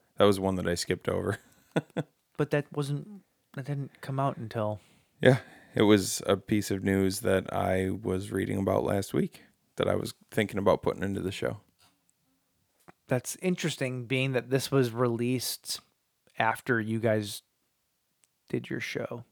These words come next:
Speaker 1: No, it wasn't.
Speaker 2: Well, at least on Bloody Disgusting it was.
Speaker 1: No, it wasn't.
Speaker 2: It was,
Speaker 1: 'Cause
Speaker 2: though.
Speaker 1: that's where I was getting my news. It was, maybe it's more detailed now, but they,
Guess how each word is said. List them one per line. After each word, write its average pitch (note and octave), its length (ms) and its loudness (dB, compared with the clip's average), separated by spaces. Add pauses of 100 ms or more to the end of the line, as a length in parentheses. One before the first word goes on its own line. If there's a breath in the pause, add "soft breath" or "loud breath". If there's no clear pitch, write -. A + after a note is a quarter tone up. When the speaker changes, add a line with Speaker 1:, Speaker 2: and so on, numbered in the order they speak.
Speaker 1:
No, A#2+ 400 -8
it - 60 -12
wasn't. A2 300 -10 (160)
Speaker 2:
Well, C3+ 120 4
at C3 60 4
least C#3 160 2
on C3+ 100 4
Bloody B2+ 220 6
Disgusting A#2+ 460 -2
it G#2 120 -8
was. - 220 -10 (180)
Speaker 1:
No, A2 180 -4
it - 80 -6
wasn't. A2 300 -8
Speaker 2:
It - 100 -10
was, - 340 -6
Speaker 1:
'Cause G#2 140 -4
Speaker 2:
though. G2+ 60 -2
Speaker 1:
that's - 140 -10
where G2+ 120 2
I G2 40 2
was G2 120 -6
getting G2+ 260 -4
my G2 100 -4
news. G2+ 420 -6 (600 loud breath)
It D3 100 12
was, B2+ 380 12
maybe A#2+ 300 6
it's A#2+ 160 4
more A2 160 6
detailed G#2 540 4
now, B2 240 4
but A2+ 180 6
they, G2 320 6